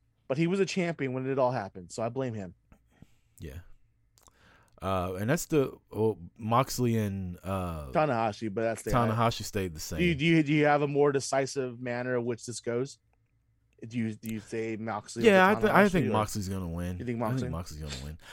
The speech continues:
Speaker 2: I, you know, again, we talked about <coughs> W W E having social media stuff. I was looking at a, a sit down with Tanahashi, and he was talking shit, and I'm like, "Why don't they put this on T V?" He was like, he basically said,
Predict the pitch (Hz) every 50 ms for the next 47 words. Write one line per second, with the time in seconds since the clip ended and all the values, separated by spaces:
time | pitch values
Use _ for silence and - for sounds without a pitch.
0 | - - - - 131 147 151 117 135 139 147 151 156 147 127 - 113 117 110 127
1 | 147 139 123 113 107 95 - _ _ _ - 101 110 - 135 127 117 101 110 120
2 | 113 101 92 110 113 110 110 104 107 95 85 101 117 117 117 123 110 113 110 -
3 | 120 117 110 - 98 110 117 117 113 113 107 - - 113 117 113 - - - -
4 | - - - - - - 101 110 110 110 101 98 110 131 127 - 113 113 110 107
5 | 101 98 90 87 82 78 - _ _ _ _ _ 98 98 - - - 127 123 110
6 | 95 107 104 104 98 95 95 90 85 80 - _ - 92 95 92 82 - _ _
7 | - 131 113 110 104 95 95 110 107 107 104 - - 82 78 80 - - - _
8 | _ _ - - _ - - - 90 87 104 113 113 110 101 - 110 95 92 85
9 | 87 85 - - 110 95 87 - - 87 101 104 107 113 110 107 107 95 - 85
10 | 104 131 170 180 143 131 120 - 135 101 104 101 - 101 90 87 - 107 104 92
11 | 73 76 73 - - - - - - _ - 131 135 123 123 113 113 120 117 107
12 | 98 87 - _ _ - 139 143 - 170 165 151 - 123 113 104 - - 117 107
13 | 98 92 87 85